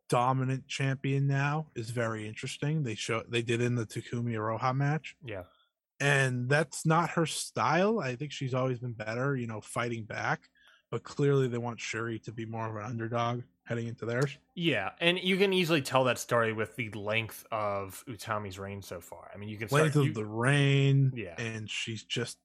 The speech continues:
Speaker 1: she just has this aura about her that it works.
Speaker 2: Yeah.
Speaker 1: Um, her jacket now looks exactly like Okada's. It's actually very funny, um, because that's their entire goal is to make her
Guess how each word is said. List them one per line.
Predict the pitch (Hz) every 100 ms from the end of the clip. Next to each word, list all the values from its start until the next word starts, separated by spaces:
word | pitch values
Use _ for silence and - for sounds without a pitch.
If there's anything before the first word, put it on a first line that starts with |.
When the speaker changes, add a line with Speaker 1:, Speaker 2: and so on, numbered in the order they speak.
| _
Speaker 1:
she | - - 120 110 -
just | - 139 120
has | - 123 110
this | 107 - -
aura | 131 120 123 123 123
about | 117 117 117
her | 123 120 113
that | 110
it | 107
works. | - 110 113 - - - - _ -
Speaker 2:
Yeah. | 113 92 - -
Speaker 1:
Um, | 117 117 110 110 -
her | - 175
jacket | 139 143 139 147 160
now | 156 160 170
looks | 151 135
exactly | 127 113 117 110 - 123
like | 113
Okada's. | 117 - 104 104 113 110
It's | 113
actually | 101 113 131 113
very | 101 107
funny, | 107 101 107 120 - - - _ -
um, | 113 107
because | 107 101 110
that's | - 107 - -
their | 117 113 110
entire | 107 107 110 113
goal | - 98 117 120
is | -
to | -
make | 107 104 -
her | 107 104